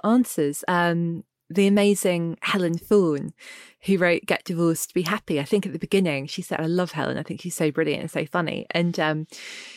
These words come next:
she <laughs> said, you know, like, people ask me, "Should I get divorced?" And I say, "Well, to be honest, if you're asking a random woman off the internet,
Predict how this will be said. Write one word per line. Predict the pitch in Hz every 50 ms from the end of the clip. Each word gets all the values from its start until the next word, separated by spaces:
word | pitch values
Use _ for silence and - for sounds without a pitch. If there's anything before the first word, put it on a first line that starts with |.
| - - _
she | - - 233
<laughs> | 208 - -
said, | 196 240 226 208 - - -
you | 233 214
know, | - - 226 - 214 -
like, | 202 196 185 - - - - - - - - - _ - _ _
people | - - 262 240 - 247 233 214
ask | 214 208 - - -
me, | 196 190 190 185 - _
"Should | - - - 208 185
I | 180 180
get | 180 - 165 -
divorced?" | - 196 185 214 247 220 170 - 175 - - - - - _ -
And | 208 208
I | 196
say, | 185 - 208 185
"Well, | 175 196 190 185 190 - _ _ _ _ _ _ _ _
to | - - 180
be | - 175 165 214
honest, | 269 269 190 123 123 - - - _
if | 180 -
you're | - 180 185
asking | 214 233 - - - 202
a | 185 160
random | 156 156 175 175 185 180 175 - 175 165 156 143
woman | 147 170 165 165 165 160
off | 156 - - -
the | - 143
internet, | 180 196 208 185 - 320 311 - - 62 69 -